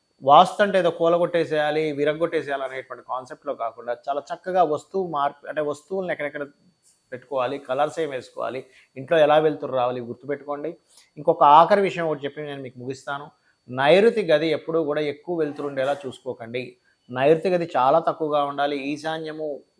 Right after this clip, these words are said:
ఉత్తరము, ఆగ్నేయము ఇవన్నీ కూడా ఎక్కువ వెలుతురు ఉండాలి. నైరుతి గదిలో ఒకప్పుడు మనకి పూర్వం నైరుతికి ఒక చీకటి గది కట్టేవారు. ఎందుకంటే నైరుతి ఎంత చీకటి గదిగా ఉంటే అంత ఎనర్జీ బాగుంటుంది. ఇప్పుడు చిన్న ఎగ్జాంపుల్ చెప్తాను చూడండి. ఇప్పుడు మన బాడీ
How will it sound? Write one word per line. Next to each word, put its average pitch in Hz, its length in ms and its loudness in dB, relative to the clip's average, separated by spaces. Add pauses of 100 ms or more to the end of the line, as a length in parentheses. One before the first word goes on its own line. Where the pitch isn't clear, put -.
ఉత్తరము, 165 480 2 (260)
ఆగ్నేయము 147 520 -4 (120)
ఇవన్నీ 135 300 -8
కూడా 170 220 -4
ఎక్కువ 175 280 -6
వెలుతురు 123 300 -4
ఉండాలి. 110 300 -10 (580)
నైరుతి 143 380 0
గదిలో 160 260 0 (160)
ఒకప్పుడు 170 380 -6
మనకి 147 240 -6 (260)
పూర్వం 160 320 0 (480)
నైరుతికి 175 520 0 (120)
ఒక 151 80 -2 (100)
చీకటి 208 340 -2
గది 151 200 0
కట్టేవారు. 127 420 -4 (200)
ఎందుకంటే 160 320 -8 (120)
నైరుతి 170 380 -4
ఎంత 147 200 -12
చీకటి 147 320 -8
గదిగా 127 260 -4 (120)
ఉంటే 117 200 -10
అంత 135 140 -12 (100)
ఎనర్జీ 131 260 -8 (100)
బాగుంటుంది. 120 520 -8 (600)
ఇప్పుడు 156 180 -2 (120)
చిన్న 185 200 -4
ఎగ్జాంపుల్ 165 380 -4
చెప్తాను 139 320 -8
చూడండి. 127 260 -4 (360)
ఇప్పుడు 165 200 -6
మన 165 160 4
బాడీ 170 220 10